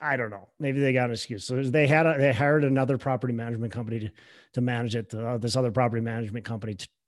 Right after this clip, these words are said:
you know, had it for a while and eventually got fired. Um, so maybe they were still trying to clean it up. I don't know.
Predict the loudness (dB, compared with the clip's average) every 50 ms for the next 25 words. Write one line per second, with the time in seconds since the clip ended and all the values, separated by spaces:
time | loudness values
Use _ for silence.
0 | _ _ _ -4 -4 -2 -4 -2 0 2 2 2 2 0 -4 -6 -6 -6 -6 -6
1 | -6 -4 -4 -4 -4 -4 -6 -6 -8 -10 -14 _ _ -16 -8 -2 0 0 2 2
2 | 0 0 0 -2 -4 -8 -8 -6 -6 -4 -2 -2 -2 -4 -4 -6 -8 _ _ -20
3 | -20 -20 _ _ _ _ _ _ -16 -14 -14 -14 -14 -14 -14 -14 -14 -14 -14 -14
4 | -16 -16 -16 -6 0 4 6 6 6 6 6 4 4 4 4 2 2 2 2 2
5 | 2 2 0 0 0 -2 -2 -2 0 0 0 -2 -4 -6 -10 -14 -14 _ -4 -2
6 | -2 -2 -4 -8 -14 -16 -18